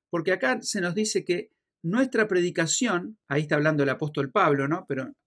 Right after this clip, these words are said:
hasta hoy nosotros predicamos el mismo mensaje, nuestra predicación sería vana, ¿eh? Vacía, sin sentido,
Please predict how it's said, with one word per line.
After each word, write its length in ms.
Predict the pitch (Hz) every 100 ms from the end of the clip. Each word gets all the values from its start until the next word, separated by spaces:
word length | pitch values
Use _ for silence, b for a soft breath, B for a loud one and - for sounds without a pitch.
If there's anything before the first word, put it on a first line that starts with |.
| _
hasta 300 | - - 147
hoy 140 | 196 170
nosotros 360 | 147 175 151
predicamos 540 | 143 139 139 165 151 147
el 60 |
mismo 220 | 147 156 139
mensaje, 540 | 139 180 151 143 131 _ _ _ _ 165
nuestra 420 | 233 247 208 196
predicación 840 | 170 160 156 151 - 214 160 165 _ _ _
sería 680 | - - 175 202 208 151 160 - _
vana, 580 | 147 135 208 180 131 107 _ _
¿eh? 140 | 208 220
Vacía, 720 | 160 160 - 233 196 139 - _
sin 460 | - - 214 226 214
sentido, 800 | - 175 165 151 220 175 117